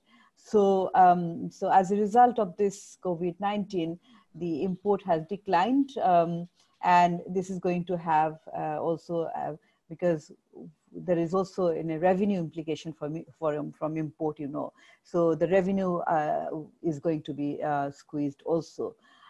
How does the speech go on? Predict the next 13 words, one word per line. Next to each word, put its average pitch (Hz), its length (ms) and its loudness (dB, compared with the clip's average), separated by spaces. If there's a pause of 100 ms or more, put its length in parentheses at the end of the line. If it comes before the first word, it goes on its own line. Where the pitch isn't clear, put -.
Uh, 170 240 2
I'll 180 140 2
come 214 300 -2
to 247 80 -2
that 196 280 6 (100)
later 185 360 0
on, 190 320 4
uh, 170 180 4
when 160 220 -2
I'll, 165 480 -4
I 151 80 -2
speak 190 420 -12
about 151 340 -2